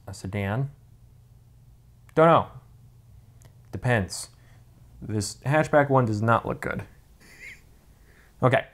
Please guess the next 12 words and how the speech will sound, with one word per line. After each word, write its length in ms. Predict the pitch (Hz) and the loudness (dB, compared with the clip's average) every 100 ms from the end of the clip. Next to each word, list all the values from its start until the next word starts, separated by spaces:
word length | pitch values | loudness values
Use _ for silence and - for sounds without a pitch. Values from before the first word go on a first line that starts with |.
| - | -4
anyways. 420 | 170 165 98 - - _ _ _ _ _ - - _ _ | 2 2 2 -4 -16 _ _ _ _ _ -20 -20 _ _
Moving 220 | 202 185 139 | 0 2 4
on. 140 | 95 - _ _ _ - - | 0 -8 _ _ _ -14 -4
I 100 | 113 | 0
don't 140 | 131 | 4
know 100 | 131 | 4
if 80 | 127 | 4
I 80 | 120 | 2
just 200 | 117 - | 0 0
dissed 160 | 113 | 0
someone's 300 | 120 107 95 | 2 0 0
car. 240 | - 87 | 0 -2